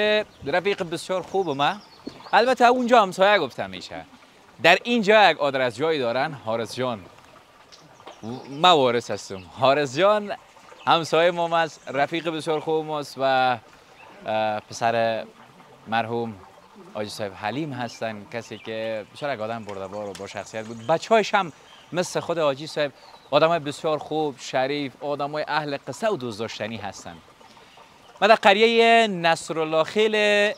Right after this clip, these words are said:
ولایت زیبای پروان، ولسوالی سید خیل هستم و آدرسی که ما، بر ما گفته شده اینمی آدرس هست، این نقطه جای است دیگه، بعد از این رابند می‌شه. این نقطه جای گفته.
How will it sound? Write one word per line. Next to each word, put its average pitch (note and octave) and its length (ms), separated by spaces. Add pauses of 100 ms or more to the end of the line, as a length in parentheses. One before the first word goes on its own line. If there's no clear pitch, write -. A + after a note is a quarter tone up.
(1080)
ولایت D#3+ 520 (560)
زیبای C#3+ 480
پروان، D#3 520
ولسوالی C#3 580
سید A#2 280
خیل C#3 240
هستم F#2 400 (920)
و B2 40
آدرسی F3+ 540
که G3 400 (440)
ما، D3 320
بر C3 220
ما F3+ 140
گفته D#3 280
شده C3 220
اینمی B2 360
آدرس G2+ 340
هست، F2+ 140
این B2 200
نقطه G#2+ 240
جای G#2+ 140
است G#2+ 100
دیگه، A#2 120
بعد C#3+ 180
از D3 100
این G3 60
رابند G3 300
می‌شه. F#2+ 420 (520)
این F#3 220
نقطه D3 240
جای C3 280
گفته. G2+ 320